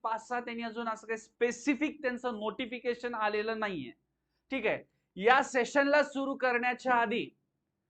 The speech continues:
या सेशनला सुरू करण्याच्या आधी, महाजनकोच्या इंट्रोडक्टरी सेशनला सुरू करण्याच्या आधी, ओके, ज्यांनी कोणी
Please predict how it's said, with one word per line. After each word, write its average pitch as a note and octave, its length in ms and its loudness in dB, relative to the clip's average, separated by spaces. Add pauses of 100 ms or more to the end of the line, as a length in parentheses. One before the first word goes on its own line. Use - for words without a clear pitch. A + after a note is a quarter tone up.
(220)
या G#3 280 4 (140)
सेशनला C4+ 680 0
सुरू B3+ 300 -4
करण्याच्या A3+ 500 -2
आधी, G3+ 180 0
महाजनकोच्या A3 880 -2
इंट्रोडक्टरी A3+ 560 -4
सेशनला A3+ 440 -6
सुरू A3 220 -6
करण्याच्या G#3+ 480 -4
आधी, G3+ 220 -2 (580)
ओके, G#3 300 4 (520)
ज्यांनी B3+ 600 6
कोणी C4+ 340 -2